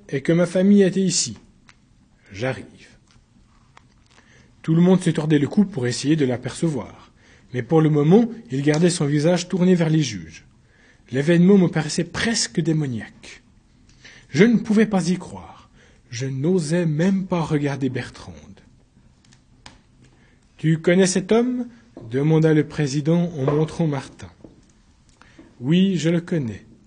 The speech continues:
Nous étions soldats ensemble. » « Qui est-ce ? Quel est son nom ? » « C'est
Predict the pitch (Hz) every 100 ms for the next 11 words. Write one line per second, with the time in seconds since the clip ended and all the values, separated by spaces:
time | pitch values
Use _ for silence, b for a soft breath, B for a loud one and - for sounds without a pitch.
0 | b b - 123 127 151 - 180 170 165
1 | 156 160 143 139 - 85 - - _ _
2 | _ _ _ _ - - _ _ b b
3 | b b - 226 143 113 - - - _
4 | - - 196 190 208 196 113 - - _
5 | _ _ _ _ _ b b b _ -
6 | 165 -